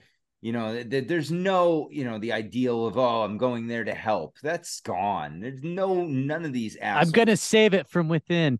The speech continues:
Speaker 1: Yeah,
Speaker 2: I had a,
Speaker 1: right?
Speaker 2: I had a guy on my show, and he's a total fucking full-blown anarchist. I don't think there's really any levels to anarchy, but he said that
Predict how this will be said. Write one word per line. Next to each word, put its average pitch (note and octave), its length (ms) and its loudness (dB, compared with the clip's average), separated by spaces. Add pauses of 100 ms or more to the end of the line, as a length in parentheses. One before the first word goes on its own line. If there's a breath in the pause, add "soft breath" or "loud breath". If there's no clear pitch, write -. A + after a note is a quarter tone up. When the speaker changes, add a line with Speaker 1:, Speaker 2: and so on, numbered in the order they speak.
(160 loud breath)
Speaker 1:
Yeah, C#3 240 4
Speaker 2:
I E3 40 6
had B3+ 160 6
a, G#3 60 4
Speaker 1:
right? C#3 180 -6
Speaker 2:
I D#3 180 4
had A3+ 160 4
a A#3 40 -2
guy E3 280 0
on D#3+ 80 -4
my D3 180 -4
show, C3 440 2
and A2 100 -2
he's A2+ 200 -6
a G#2+ 80 -8
total D#3+ 380 -2
fucking B2+ 420 -2
full-blown A2 440 -2
anarchist. F2+ 680 -10
I F#2+ 100 -8
don't F#2 180 -12
think E2+ 200 -16
there's E2 200 -16
really E2+ 300 -12
any F2 280 -10
levels E2+ 460 -10
to - 120 -12
anarchy, E2+ 500 -12 (120)
but F2 220 -10 (360 loud breath)
he D3 260 4
said B2 520 2
that G#2 320 0